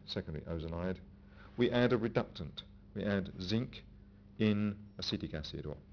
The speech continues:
ethanoic acid. And what that does is it reduces this oxygen-oxygen bond, this peroxy bond,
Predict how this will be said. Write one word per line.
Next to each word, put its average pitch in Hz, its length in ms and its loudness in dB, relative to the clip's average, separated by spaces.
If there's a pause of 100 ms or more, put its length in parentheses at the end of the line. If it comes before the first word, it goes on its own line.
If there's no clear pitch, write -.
ethanoic 78 440 -6
acid. 73 320 -10 (1040)
And 85 100 -4
what 95 120 6
that 104 140 6
does 95 240 6
is 90 120 2
it 90 120 2 (380)
reduces 107 540 4
this 92 220 2
oxygen-oxygen 87 840 -4
bond, 87 300 2
this 82 100 -4
peroxy - 480 -2
bond, 73 320 -8